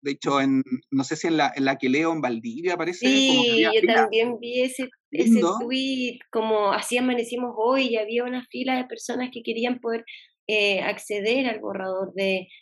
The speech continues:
Speaker 2: de la nueva constitución. Yo me puse nerviosa escuchando a la Bianca, como viendo el
Speaker 1: Mm.
Speaker 2: cronograma.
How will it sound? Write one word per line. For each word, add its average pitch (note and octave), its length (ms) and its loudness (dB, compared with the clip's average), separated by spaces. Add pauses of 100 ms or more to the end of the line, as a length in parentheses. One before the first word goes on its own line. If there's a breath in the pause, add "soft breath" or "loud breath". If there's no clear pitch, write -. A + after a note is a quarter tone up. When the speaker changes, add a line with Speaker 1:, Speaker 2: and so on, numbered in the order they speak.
(200 loud breath)
Speaker 2:
de F#3+ 100 0
la F#3+ 140 2
nueva F#3+ 280 -2
constitución. F#3 960 -2
Yo G#3+ 280 2
me G3+ 160 0
puse B3 240 -2
nerviosa C#4 380 0
escuchando B3 340 -4
a C4+ 40 -2
la B3+ 100 -2
Bianca, B3+ 360 -4
como A#3+ 420 -8
viendo A3+ 220 -4
el C4 60 -4
Speaker 1:
Mm. - 40 -20
Speaker 2:
cronograma. G#3+ 800 -4